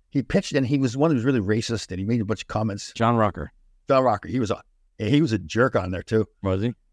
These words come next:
Speaker 1: Oh, yeah. He got into it. They were baiting him. Like, they knew who he was. He tried to pretend that, uh, that he wasn't John Rocker, but he was so famous. Like, it really hurt him because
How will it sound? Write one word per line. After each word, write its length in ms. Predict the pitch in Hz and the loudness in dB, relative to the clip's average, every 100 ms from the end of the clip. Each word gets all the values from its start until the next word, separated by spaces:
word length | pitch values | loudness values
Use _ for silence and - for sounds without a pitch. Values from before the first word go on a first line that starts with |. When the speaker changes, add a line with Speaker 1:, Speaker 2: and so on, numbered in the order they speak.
| 104 | -4
Speaker 1:
Oh, 100 | 113 | -2
yeah. 280 | 104 110 101 - | 0 0 -2 -8
He 60 | 120 | 0
got 180 | 131 123 | 2 4
into 220 | 123 123 | 2 -2
it. 80 | 110 | 0
They 100 | 151 | 2
were 100 | 165 | 2
baiting 280 | 120 139 107 | 0 -2 -4
him. 60 | - | -10
Like, 140 | 101 | -4
they 120 | 135 139 | 0 0
knew 260 | 127 131 | 0 -2
who 120 | 107 104 | -2 -6
he 60 | |
was. 380 | 92 101 - - _ - | -6 -8 -10 -18 _ -6
He 140 | 202 | 0
tried 240 | 202 170 | 4 2
to 60 | 123 | 2
pretend 520 | - - 127 107 107 - | -6 -2 -2 -2 -8 -8
that, 160 | 107 - | -10 -10
uh, 140 | 98 95 | -12 -8
that 120 | 101 | -2
he 80 | 113 | 0
wasn't 240 | 104 92 | -2 -2
John 180 | 101 82 | -6 -6
Rocker, 200 | 85 90 _ _ _ _ _ | -12 -14 _ _ _ _ _
but 80 | 117 | -2
he 60 | |
was 80 | 120 | 0
so 120 | - - | 0 0
famous. 360 | 131 117 98 | 0 0 2
Like, 120 | 117 117 | 2 2
it 80 | |
really 180 | 139 139 | 2 -2
hurt 220 | - 131 123 | -2 -2 -2
him 140 | 139 | -2
because 460 | 104 95 101 - | -4 -2 -2 -2